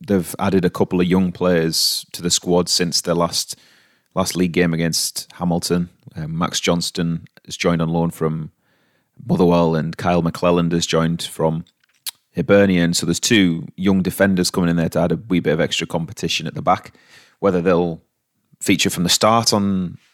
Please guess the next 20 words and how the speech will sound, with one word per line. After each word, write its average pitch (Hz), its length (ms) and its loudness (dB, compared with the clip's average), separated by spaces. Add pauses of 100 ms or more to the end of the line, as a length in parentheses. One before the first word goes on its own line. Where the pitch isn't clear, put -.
(140)
on 92 100 -4
Saturday 92 340 2
or 90 60 4
not 92 200 2
remains 87 360 2
to - 80 -14
be 87 80 -2
seen, 90 480 0
but 80 260 0 (340)
it's - 140 -6
a 87 40 2
little 87 160 2
bit 92 140 4
of 82 140 0
extra - 280 -4
depth - 360 0
that - 140 -6
I 98 40 -8
think 85 260 -6
Jim 82 380 -2